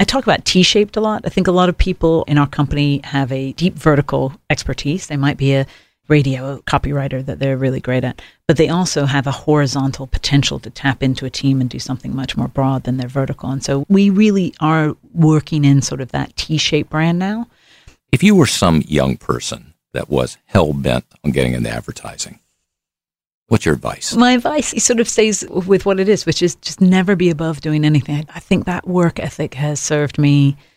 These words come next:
Speaker 1: and continues to serve me well. My least favorite word is entitlement. I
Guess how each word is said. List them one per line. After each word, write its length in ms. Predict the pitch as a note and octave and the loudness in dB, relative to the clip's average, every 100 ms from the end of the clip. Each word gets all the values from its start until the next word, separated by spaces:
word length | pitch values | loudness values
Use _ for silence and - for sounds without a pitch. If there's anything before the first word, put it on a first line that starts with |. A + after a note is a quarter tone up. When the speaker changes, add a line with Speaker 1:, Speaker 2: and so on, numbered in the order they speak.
| _ _ _ | _ _ _
Speaker 1:
and 160 | D#3 D3+ | 2 4
continues 420 | E3+ F3 F3 D#3+ | 4 4 6 4
to 80 | D#3+ | 0
serve 300 | - C#3+ C#3 | -6 -8 -6
me 120 | C#3+ | -2
well. 320 | C#3 C#3 C#3 - | -2 -2 -6 -4
My 220 | D#3 E3 | -2 0
least 500 | E3+ F3 G3 - - | 0 2 2 2 -4
favorite 800 | - F#3 F3 E3 D#3 C3+ _ - _ | -2 2 4 2 -2 -8 _ -20 _
word 380 | - D#3 D3 C#3 | -4 0 2 0
is 120 | C#3+ | -2
entitlement. 680 | C#3+ C#3+ - C#3+ D3 C#3+ - - _ _ _ _ | -6 -8 -4 -4 -2 -6 -8 -14 _ _ _ _
I 100 | _ | _